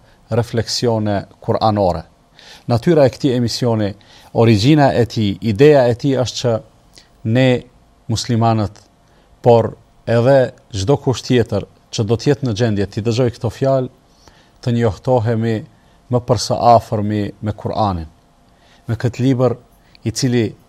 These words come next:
në historinë njerëzore la gjurm, jo vetëm që la gjurm, por bëri ndryshime rrënjësore në kohë, në, dhe në periudha të caktuara të kësaj historie.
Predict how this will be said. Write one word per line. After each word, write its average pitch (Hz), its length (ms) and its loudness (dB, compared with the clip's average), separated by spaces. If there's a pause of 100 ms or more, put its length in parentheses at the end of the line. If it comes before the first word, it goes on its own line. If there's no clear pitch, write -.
(720)
në 101 140 -4
historinë 113 540 -2
njerëzore 107 640 0 (380)
la 110 100 0
gjurm, 98 400 -2 (520)
jo 120 200 4
vetëm 120 300 0
që 123 160 -2
la 123 100 2
gjurm, 113 380 -2 (460)
por - 240 2 (360)
bëri 120 300 0
ndryshime 110 580 -2
rrënjësore 110 760 0 (400)
në 107 220 -4
kohë, 107 400 2 (240)
në, 110 160 -2 (240)
dhe 117 140 0
në 107 100 -6
periudha 110 480 -2
të - 160 -14
caktuara 101 580 -2 (200)
të 131 140 -6
kësaj 98 300 -4 (280)
historie. 101 540 -4